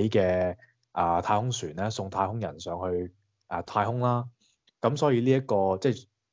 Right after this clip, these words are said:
雖然佢係一個 private 嘅公司啦，咁但係佢都係一個美國公司。呢個係第一個，呃，美國本土製造嘅太空船，送太空，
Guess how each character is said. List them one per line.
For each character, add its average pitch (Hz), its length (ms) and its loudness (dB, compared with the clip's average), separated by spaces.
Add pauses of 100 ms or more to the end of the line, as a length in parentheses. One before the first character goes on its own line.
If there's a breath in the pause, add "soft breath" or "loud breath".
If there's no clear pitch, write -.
雖 143 180 0
然 87 100 -2
佢 90 140 -6
係 92 220 -2
一 - 60 0
個 101 100 2
private 92 400 -2
嘅 90 120 -8
公 104 160 -6
司 107 200 -2
啦， 101 120 2
咁 92 160 -4
但 82 140 0
係 - 80 -10
佢 - 40 -6
都 107 80 2
係 95 100 0
一 101 40 -4
個 92 80 -4
美 85 160 -6
國 87 120 -4
公 104 220 -6
司。 104 140 -4 (500 soft breath)
呢 139 140 6
個 110 140 4
係 - 20 -2 (180)
第 113 60 0
一 113 80 -6
個， 98 440 0 (400)
呃， 87 420 -2
美 95 300 0
國 104 360 2
本 95 240 -4
土 107 240 0
製 92 240 0
造 92 140 -2
嘅 90 560 -4
太 101 220 -2
空 123 160 -2
船， 82 260 -6 (640)
送 104 340 -2
太 101 160 0
空， 113 220 -2